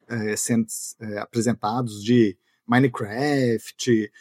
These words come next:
coisas que, que crianças realmente dão atenção e gostam,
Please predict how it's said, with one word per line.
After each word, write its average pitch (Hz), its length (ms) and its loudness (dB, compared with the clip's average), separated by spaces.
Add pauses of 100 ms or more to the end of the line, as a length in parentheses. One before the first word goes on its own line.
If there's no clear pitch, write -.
(120)
coisas 330 400 8
que, 170 320 8
que - 160 -10
crianças 147 520 2
realmente 139 680 2 (260)
dão 143 300 6
atenção 131 400 2
e 123 80 6
gostam, 127 520 4